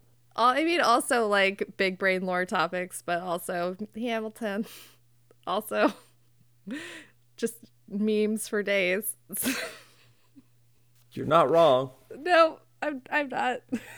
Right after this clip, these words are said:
Speaker 1: So we're gonna try to, we're gonna merge our servers. Um, ours is gonna become the main server. We don't have a name for it yet. We don't have a new icon for it yet. Uh, we're gonna talk more about it on Focus Fire Chat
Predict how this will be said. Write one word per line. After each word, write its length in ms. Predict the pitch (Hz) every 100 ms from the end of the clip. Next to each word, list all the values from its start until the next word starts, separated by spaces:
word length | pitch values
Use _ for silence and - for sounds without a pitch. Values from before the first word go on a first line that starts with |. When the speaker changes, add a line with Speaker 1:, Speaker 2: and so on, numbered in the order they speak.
| - - _ _ _ _ _ _ - - - - 285
Speaker 1:
So 180 | - 349
we're 140 | 339
gonna 260 | 349 370 339
try 240 | - 339
to, 240 | 294 277 254
we're 100 | 262
gonna 200 | 294 277
merge 240 | 254 277
our 100 | 226
servers. 580 | - 220 220 226 233 -
Um, 520 | - 214 214 208 208
ours 300 | - 202 233
is 80 | 220
gonna 240 | 240 220
become 640 | 214 214 240 214 202 202 190
the 80 | 202
main 240 | 202 202
server. 640 | - 196 202 208 214 220 - _
We 280 | - 220 226
don't 200 | 220 -
have 140 | 208 190
a 40 |
name 180 | 190 202
for 160 | 214
it 120 | 196 -
yet. 300 | 220 202 - _
We 220 | - 202 202
don't 220 | 190 214
have 480 | 208 190 190 185 190
a 180 | -
new 160 | 190 180
icon 380 | 107 226 233 214
for 240 | - 220
it 100 | 220
yet. 340 | - 214 214 - _ _ - _ _ _ _ _ _ - -
Uh, 160 | 202 196
we're 120 | 214
gonna 140 | 226 247
talk 240 | 254 214
more 180 | 202 196
about 320 | 196 196 196
it 200 | 208 214 -
on 260 | 175 196
Focus 340 | 202 196 202 -
Fire 240 | 214 262
Chat 360 | - 110 -